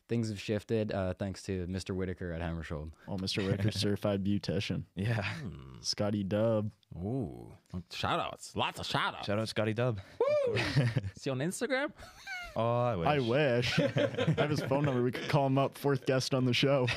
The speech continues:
Speaker 4: <laughs> Lock him in.
Speaker 2: Oh, he'd be going ham right now.
Speaker 3: <laughs> Yeah.
Speaker 2: You wanna know who does have an Instagram, though?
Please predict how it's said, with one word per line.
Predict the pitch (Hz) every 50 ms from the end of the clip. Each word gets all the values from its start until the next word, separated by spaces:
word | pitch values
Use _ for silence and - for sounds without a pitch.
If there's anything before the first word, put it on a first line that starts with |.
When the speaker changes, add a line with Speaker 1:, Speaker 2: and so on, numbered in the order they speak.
| - 170 131 117 - 123
Speaker 4:
<laughs> | 117 101 - - - - - -
Lock | - 180 208 - -
him | 277 285 294
in. | 311 320 330 302 262 - - - - - - - - 190 - - - - - - - _ - - - -
Speaker 2:
Oh, | 139 123 101
he'd | 117 123 131 139
be | 131 110
going | 117 107 101 98
ham | 113 127 127 127 165 160
right | 110 98 -
now. | - 92 87 - -
Speaker 3:
<laughs> |
Yeah. | 101 117 131 - - - - - - 98 - - - 104 185 180 - - -
Speaker 2:
You | 139 135
wanna | 147 147 135
know |
who | 147 135
does | 113 117 127 139
have | 175 170 175
an | 180 190
Instagram, | 190 - - 185 190 196 208
though? | 220 240 311